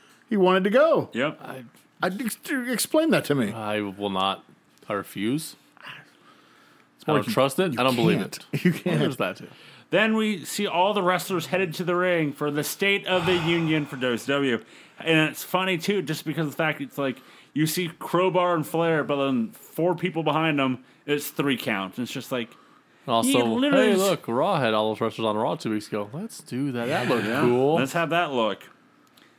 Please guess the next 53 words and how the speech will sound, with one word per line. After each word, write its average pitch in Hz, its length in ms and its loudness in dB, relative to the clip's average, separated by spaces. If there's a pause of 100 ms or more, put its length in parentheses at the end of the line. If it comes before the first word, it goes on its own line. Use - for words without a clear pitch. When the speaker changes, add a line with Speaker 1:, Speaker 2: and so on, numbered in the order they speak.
Speaker 2:
So, 262 340 2
let's 220 220 2
get 233 200 2
to 240 120 4
the 202 100 2
Speaker 1:
If 220 60 4
you 220 60 4
got 202 100 2
Speaker 2:
address. 160 420 2
Speaker 1:
the 233 80 0
roster 226 380 -4
you're 160 160 -4
currently 202 320 -6
sporting, - 420 -2 (160)
maybe 214 240 0
you 196 120 2
don't 160 220 -4
do 71 100 -12
that. 58 100 -14
Speaker 3:
Don't, 202 260 -8 (160)
don't 156 240 -8
highlight 165 440 -4
that. 156 300 -4
I 135 80 2
Speaker 2:
Listen 160 160 6
Speaker 3:
love, 151 80 -2
by 135 100 4
the 127 40 4
way, 120 140 2
that 117 180 -6
Sid 107 300 -2
wasn't 104 200 0
out 101 120 -2
there. 107 180 -4
He's 117 140 -6
like, 120 80 -2
Speaker 2:
Yeah. 117 100 2
Speaker 3:
"I'm 113 80 0
in 104 60 -4
the 95 60 -8
locker 92 160 -8
room. 95 100 -12
Fuck 107 160 -6
Speaker 2:
Yeah. 110 60 -4
Speaker 3:
you 110 60 0 (120)
guys." - 40 -12 (380)
Speaker 2:
Sid's 208 340 -2
like 196 160 0
the 160 60 0
taker 135 560 0
of 110 60 -2
the 101 280 -2
roster. 120 500 -2